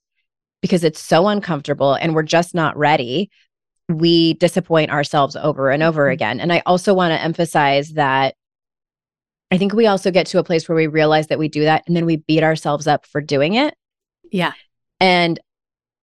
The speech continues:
Speaker 1: s-, many times it's not safe for people to make whatever decision or change in their life that, that they know that they need to make.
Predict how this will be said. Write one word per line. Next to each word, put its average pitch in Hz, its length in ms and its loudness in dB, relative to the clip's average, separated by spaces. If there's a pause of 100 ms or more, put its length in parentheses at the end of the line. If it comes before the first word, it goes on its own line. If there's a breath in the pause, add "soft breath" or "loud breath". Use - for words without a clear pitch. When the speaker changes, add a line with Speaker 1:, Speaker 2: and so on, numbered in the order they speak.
(160)
Speaker 1:
s-, - 140 -4
many 214 240 2
times 196 340 0
it's 185 180 0
not 160 360 0
safe - 680 -4 (680)
for 240 140 2
people 247 300 0
to 247 140 -6
make 202 280 0
whatever 202 340 2
decision 202 460 -2
or 196 80 0
change 196 320 0
in 196 100 2
their 196 160 2
life 190 360 2
that, 180 180 2 (100)
that 180 200 -2
they 180 120 2
know 170 140 0
that 175 160 0
they 180 100 2
need 175 200 -2
to - 100 -6
make. 175 380 0